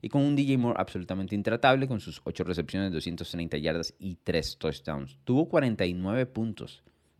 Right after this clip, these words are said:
en el fantasy football, en una liga que en este caso sería P P R, ¿no? Puntos por recepción, que es la mayor cantidad que ha tenido cualquier jugador de los Chicago Bears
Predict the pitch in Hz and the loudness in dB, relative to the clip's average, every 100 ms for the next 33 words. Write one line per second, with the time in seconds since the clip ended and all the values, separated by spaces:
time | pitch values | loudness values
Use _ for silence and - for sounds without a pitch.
0 | _ - 78 78 78 85 85 - 80 69 | _ -6 -6 -4 -6 -4 -6 -4 -4 -4
1 | 65 - _ _ _ _ - 98 101 104 | -6 -10 _ _ _ _ -8 -2 2 2
2 | 110 113 110 92 85 - 87 90 95 87 | 4 4 2 0 -4 -6 -2 -2 -2 -2
3 | 80 80 76 110 _ _ _ _ _ _ | 0 0 -2 -6 _ _ _ _ _ _
4 | _ - - - 98 104 101 - - 73 | _ -12 -4 -2 4 6 6 2 -8 -10
5 | 120 _ 92 85 87 - 76 82 76 107 | -10 _ -10 -8 -8 -6 -4 -4 -2 -2
6 | 95 67 _ _ _ _ _ _ _ _ | -2 -4 _ _ _ _ _ _ _ _
7 | _ - 92 95 110 104 90 107 110 120 | _ -2 0 4 4 4 4 2 2 -2
8 | 104 101 - - 101 95 98 87 - 117 | 0 0 0 -2 -2 0 2 2 4 2
9 | 131 120 101 113 - _ _ _ _ - | 4 6 6 4 0 _ _ _ _ -4
10 | 104 101 95 - - 98 98 90 90 92 | 0 2 0 -4 2 2 4 2 0 -2
11 | - | -12